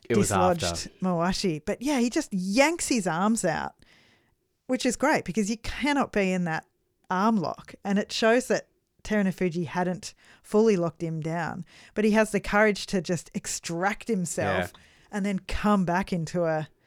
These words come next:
Speaker 2: well, it wasn't quite a winning position, was it?
Speaker 1: Well,
Speaker 2: He then
Speaker 1: not at that
Speaker 2: Yeah.
Speaker 1: point. And, and like, uh, like, I think courage is a really good word to describe what Tobizaru's approach. And you have to contrast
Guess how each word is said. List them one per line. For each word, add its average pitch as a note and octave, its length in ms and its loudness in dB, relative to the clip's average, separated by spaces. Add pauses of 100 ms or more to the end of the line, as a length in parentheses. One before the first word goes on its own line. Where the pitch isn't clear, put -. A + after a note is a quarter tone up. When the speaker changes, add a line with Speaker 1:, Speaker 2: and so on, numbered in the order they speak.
(920)
Speaker 2:
well, A3+ 240 6 (220)
it D4 40 -4
wasn't F4+ 260 2
quite A#3+ 360 8
a A3 60 8
winning G3 260 4
position, F#3+ 460 0
was G3+ 160 2
it? F3 240 -2
Speaker 1:
Well, C#3+ 260 8
Speaker 2:
He C#4 240 6
then G3 560 0
Speaker 1:
not E3+ 240 10
at D#3+ 120 2
that C3+ 180 8
Speaker 2:
Yeah. A3 180 8
Speaker 1:
point. G#3+ 220 4
And, G#3+ 140 8
and A#3 100 8
like, B3 200 6
uh, G2+ 200 -6
like, A3+ 180 4
I B3+ 60 2
think D4 200 0
courage A#3 400 4
is F#3+ 140 0
a F#3 80 4
really D#3 420 4
good C3+ 220 0
word B2 260 4
to C3 80 -2
describe G#2+ 600 2
what G#2+ 140 -2 (840)
Tobizaru's A#2+ 520 4
approach. G2+ 480 -2
And C3 160 2
you C#3 100 2
have D#3+ 360 -2
to E3 100 0
contrast A2 720 -4